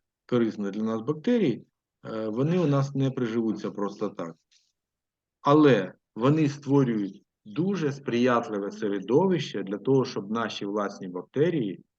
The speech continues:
могли там, е, жити і розвиватись. Тому це дуже-дуже, е, важливо для нашого кишківника,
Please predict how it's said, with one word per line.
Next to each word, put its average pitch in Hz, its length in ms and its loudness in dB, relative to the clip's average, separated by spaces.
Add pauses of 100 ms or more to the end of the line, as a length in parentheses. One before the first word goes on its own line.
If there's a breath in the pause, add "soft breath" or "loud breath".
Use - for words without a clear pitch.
(120)
могли 117 540 -2 (260)
там, 120 340 -4 (460)
е, 98 500 -8
жити 131 320 0
і 113 80 -2
розвиватись. 104 760 -6 (340)
Тому 160 320 2
це 147 400 0
дуже-дуже, 107 880 0 (240)
е, 98 140 -6
важливо 101 500 -2
для 95 480 -8
нашого 98 400 -8
кишківника, 135 800 -6